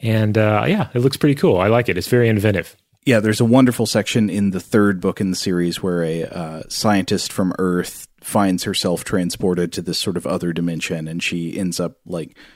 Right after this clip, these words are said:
Speaker 2: sort of, uh, becoming an anthropologist of these creatures, and,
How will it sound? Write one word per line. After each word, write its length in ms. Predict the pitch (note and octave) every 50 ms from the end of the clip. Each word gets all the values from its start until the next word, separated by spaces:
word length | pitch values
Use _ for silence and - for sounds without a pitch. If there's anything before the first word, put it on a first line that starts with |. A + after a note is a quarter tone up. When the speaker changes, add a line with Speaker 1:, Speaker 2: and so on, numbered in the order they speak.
| _ _ _ _ _ _ _ - - C#2 -
Speaker 2:
sort 220 | - - - G#2 F#2
of, 180 | F2 - -
uh, 160 | F#2+ F2 E2+
becoming 540 | E2+ E2+ G2 G2+ - - B2+ A#2 A2 G#2+ G2+
an 80 | G2 G2
anthropologist 880 | G2 F#2+ - G2+ F2+ - G#2+ F#2 F2+ F2+ E2+ - E2 E2+ - - -
of 140 | F#2+ E2 D#2
these 180 | - F2 E2 -
creatures, 600 | - G2 F2+ E2 - - E2 D#2 D#2+ E2+ E2+ -
and, 300 | F2 E2+ E2+ E2+ E2+